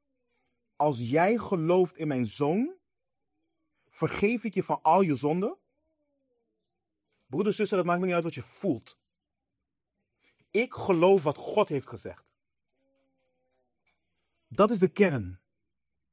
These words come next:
En dit is waarom een, mensen hebben moeite dan, "Oh ja, maar het is allemaal zo theologisch, je praat met juridisch en je moet dit begrijpen."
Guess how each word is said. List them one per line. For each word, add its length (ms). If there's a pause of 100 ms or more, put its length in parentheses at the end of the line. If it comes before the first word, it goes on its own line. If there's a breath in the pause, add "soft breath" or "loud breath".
(720)
En 160
dit 120
is 120
waarom 300
een, 140 (180)
mensen 340
hebben 180
moeite 260
dan, 200
"Oh 180
ja, 200
maar 100
het 100
is 140
allemaal 380
zo 480 (240 soft breath)
theologisch, 840
je 80
praat 240
met 140
juridisch 420
en 200 (240 soft breath)
je 120
moet 160
dit 140
begrijpen." 760